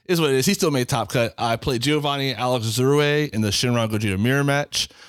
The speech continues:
He was playing mono blue, which I felt that was free against blue yellow 'cause I had this crazy yellow blocker in my deck to stop Gogeta from killing me. And then top eight, I lose to Sammy Martinez playing Shinron Haida Mastery.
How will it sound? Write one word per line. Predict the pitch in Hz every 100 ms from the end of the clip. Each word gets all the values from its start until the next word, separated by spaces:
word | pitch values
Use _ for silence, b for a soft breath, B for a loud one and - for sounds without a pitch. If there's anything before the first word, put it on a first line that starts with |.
| B
He | 139
was | -
playing | 120 110
mono | 113 98
blue, | 95 123 131
which | 113
I | 101
felt | - 104 98 _ _ _ _ _ _ -
that | 98
was | -
free | - 120 117 113 -
against | 92 98 101 - - 101
blue | 110 110
yellow | 113 113
'cause | 110 113
I |
had | 101
this | 92 -
crazy | - 117 110 104
yellow | 107 110
blocker | 101 101 -
in | 117
my | 120
deck | 135 113 117 -
to |
stop | 107 113 104
Gogeta | 107 110 107 101
from | 101
killing | 107 120 117
me. | 120 123 _ _ _ _ _ _ -
And | 127
then | 135 131 127 - _ _ -
top | 127 107
eight, | 107
I | 90
lose | 95 90
to |
Sammy | 85 110 104
Martinez | 98 90 104 92
playing | - 95 92 90
Shinron | - 104 98 90 85 82
Haida | 95 90
Mastery. | 82 80 - 69